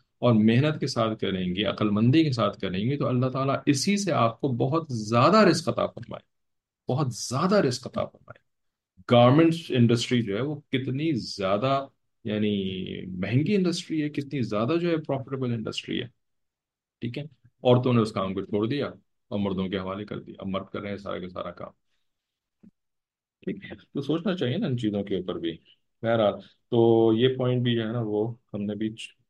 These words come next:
पढ़ा करके आपको छोड़ना है आज की class में। तो इस वजह से ये पॉ-, point सुन लीजिए कि जहां तक हो सके दूसरों को फायदा पहुंचाए, चाहे दुनिया का हो या दीन का हो। ये जो एक, एक फिक्र है ना, अद्दीनुन नसीहा वाली फिक्र,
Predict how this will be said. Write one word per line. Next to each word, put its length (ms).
पढ़ा 240
करके 340
आपको 240
छोड़ना 320
है 100
आज 100
की 80
class 340
में। 60
तो 240
इस 120
वजह 180
से 140
ये 160
पॉ-, 280
point 280
सुन 220
लीजिए 320
कि 80
जहां 300
तक 180
हो 180
सके 340
दूसरों 320
को 120
फायदा 380
पहुंचाए, 560
चाहे 340
दुनिया 340
का 140
हो 180
या 100
दीन 240
का 120
हो। 120
ये 280
जो 240
एक, 320
एक 180
फिक्र 560
है 160
ना, 100
अद्दीनुन 880
नसीहा 540
वाली 300
फिक्र, 300